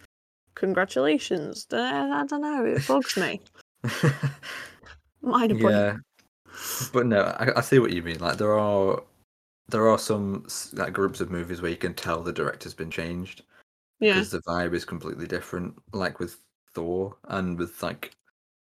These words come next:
Speaker 2: what else was it, as an example? Um, I don't know. I can't really think of an example because Marvel does it so well <laughs> with the
Speaker 1: <laughs>
Speaker 2: consistency.
Speaker 1: Yeah.
Speaker 2: Other than the Thor trilogy, it's all been pretty much the same.
Speaker 1: Yeah, they've all been consistent.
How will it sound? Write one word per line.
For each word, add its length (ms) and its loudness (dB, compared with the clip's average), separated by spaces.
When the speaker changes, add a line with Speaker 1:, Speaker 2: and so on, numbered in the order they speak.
Speaker 2:
what 120 -6
else 180 -4
was 180 -6
it, 140 -12
as 140 -8
an 100 -6
example? 640 -8
Um, 540 -8
I 40 -2
don't 140 6
know. 100 4
I 40 2
can't 180 0
really 120 6
think 140 2
of 60 4
an 60 6
example 320 2
because 520 -4
Marvel 420 4
does 200 -2
it 80 -2
so 160 -2
well 280 0
<laughs> 160 6
with 240 4
the 80 12
Speaker 1:
<laughs> 0 -
Speaker 2:
consistency. 500 4
Speaker 1:
Yeah. 180 4
Speaker 2:
Other 160 10
than 120 4
the 60 0
Thor 220 2
trilogy, 380 -2
it's 120 -4
all 100 0
been 280 -2
pretty 180 -6
much 140 -6
the 80 -10
same. 340 -10
Speaker 1:
Yeah, 340 0
they've 200 2
all 160 8
been 240 4
consistent. 640 -2